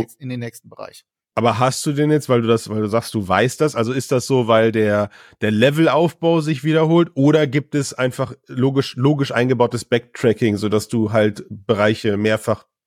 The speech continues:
Speaker 2: besuchst?
Speaker 1: Man kommt auch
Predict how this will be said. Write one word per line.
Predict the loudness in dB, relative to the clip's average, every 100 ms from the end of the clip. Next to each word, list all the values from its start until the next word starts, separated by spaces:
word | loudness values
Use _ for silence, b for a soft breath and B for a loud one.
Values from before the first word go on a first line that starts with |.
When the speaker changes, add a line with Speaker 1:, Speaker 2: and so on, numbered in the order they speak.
| -8
Speaker 2:
besuchst? | 0 0 0 -6 -12 -14 b b b b b b _ _ _ _ _ _ _ _ -8
Speaker 1:
Man | -4 0 0 -2 0 0 2
kommt | 0 0
auch | -4